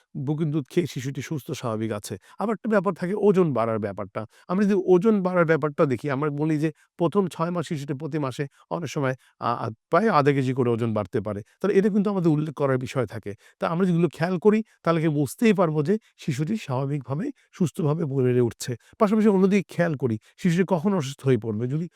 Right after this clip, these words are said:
উল্টাভাবে দেখি, শিশুটির পেশাবটা কমে গেল,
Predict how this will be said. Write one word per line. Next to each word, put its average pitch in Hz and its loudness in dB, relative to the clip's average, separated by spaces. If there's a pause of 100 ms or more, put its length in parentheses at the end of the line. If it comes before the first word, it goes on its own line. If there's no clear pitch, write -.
(180)
উল্টাভাবে 175 4
দেখি, 143 -4
শিশুটির 147 -2 (240)
পেশাবটা 156 0
কমে 127 0
গেল, 120 2